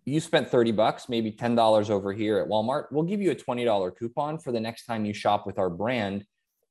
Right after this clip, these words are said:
of any of our products. So we're not losing a customer. You know, maybe they come back and they argue it. I'm not sure what happens yet, but that's a way for a brand to say, "Hey, we, we, we value your loyalty." But,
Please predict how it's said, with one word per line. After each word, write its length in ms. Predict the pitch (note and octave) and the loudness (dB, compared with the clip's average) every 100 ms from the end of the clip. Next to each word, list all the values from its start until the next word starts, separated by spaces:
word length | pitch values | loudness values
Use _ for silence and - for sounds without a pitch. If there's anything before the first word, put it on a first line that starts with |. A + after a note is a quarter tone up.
| - | 0
of 180 | A#2+ A2+ | 2 4
any 140 | B2 | 2
of 100 | A2+ | 4
our 80 | G2+ | 2
products. 480 | - F#2+ D2 C#2 - _ _ | 0 -2 -4 -10 -18 _ _
So 100 | F#3+ | 4
we're 100 | G3+ | 6
not 200 | G#3+ E3 | 6 4
losing 340 | C#3+ D3+ D3+ B2+ | 4 2 0 -4
a 60 | |
customer. 580 | - G#2+ - G2+ F2 G2 | -4 -6 -6 -6 -4 -4
You 120 | C3 | -2
know, 80 | A2+ | 0
maybe 240 | A#2+ C3+ C#3 | 2 2 4
they 160 | B2+ | 2
come 180 | B2 A2 | 2 -2
back 280 | G#2+ G#2+ A2+ | 0 -2 -4
and 60 | |
they 100 | G2+ | -4
argue 380 | F2+ F#2+ F#2+ F#2+ | 0 0 2 2
it. 80 | F#2 | 2
I'm 120 | G2 | 0
not 140 | G2 - | -4 -6
sure 160 | G2+ | -6
what 140 | F2+ F2 | -6 -4
happens 420 | F#2 - F2+ E2+ | -8 -8 -10 -8
yet, 180 | F2 - _ _ - | -8 -10 _ _ -4
but 340 | - B2+ G#2+ - _ _ _ - | 4 4 2 -10 _ _ _ -2
that's 260 | C#3+ D#3+ | 0 0
a 80 | G3 | 0
way 240 | C#3 C3+ C3+ | 2 0 -2
for 240 | - B2 | -2 0
a 60 | G2+ | 0
brand 360 | G#2 A2+ A2+ | -2 -4 -6
to 80 | A2 | -8
say, 220 | - G#2+ | -2 0
"Hey, 200 | A#2+ A#2 | 4 4
we, 160 | G#2 A2 | 2 0
we, 200 | A2 A2+ | 0 0
we 160 | A2 A2+ | 0 0
value 380 | A2 A2+ C3 | 2 2 2
your 180 | A#2+ G#2+ | 0 0
loyalty." 640 | G2 A#2 A#2+ - G2 G2+ - _ _ - | 0 0 0 -4 -8 -8 -12 _ _ 0
But, 340 | C#3 C3 | 2 2